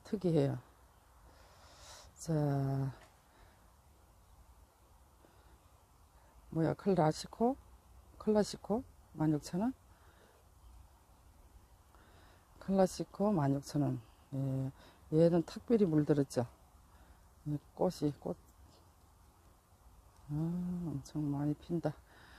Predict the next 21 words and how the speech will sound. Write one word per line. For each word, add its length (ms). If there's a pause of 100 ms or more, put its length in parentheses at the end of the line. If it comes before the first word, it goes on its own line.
(240)
예, 300 (300)
플로리디티 840
만 220
이천 280
원 120
하고요. 520 (640)
플로리디티 680
이렇게 300
군생으로 680
지금 340
이제 180
이건 200
물들으면 400
새빨갛고 1120
막 200
이뻐요. 300 (840)
자, 120
만 220
이천 240
원 100
합니다. 340